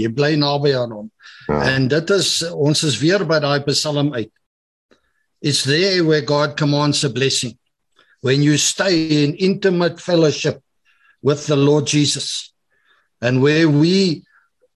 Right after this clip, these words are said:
Speaker 1: ons doen alles wat ons kan om, om, om, om in daai selfde tipe eenigheid te bly. Jy weet, is my naam veilig by jou?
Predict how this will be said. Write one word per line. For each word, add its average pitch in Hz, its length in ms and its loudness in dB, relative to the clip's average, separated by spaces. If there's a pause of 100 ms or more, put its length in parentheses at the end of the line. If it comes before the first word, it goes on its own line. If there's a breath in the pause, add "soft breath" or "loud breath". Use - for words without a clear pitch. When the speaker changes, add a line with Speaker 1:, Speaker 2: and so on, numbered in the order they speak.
(140)
Speaker 1:
ons 151 300 2
doen 196 200 2
alles 202 520 2 (160)
wat 147 320 -2
ons 156 220 2
kan 165 360 -2
om, 127 160 -2 (200)
om, 143 360 0
om, 127 400 2 (440 soft breath)
om 139 280 4
in 143 320 2
daai 160 400 0
selfde 170 720 0
tipe 156 340 -2
eenigheid 151 540 -2
te 131 120 -2
bly. 131 560 -2 (460 soft breath)
Jy 131 160 2
weet, 131 260 -2 (420 loud breath)
is 147 200 0
my 147 180 0
naam 131 340 0
veilig 131 600 -2
by 120 120 -6
jou? 113 340 -4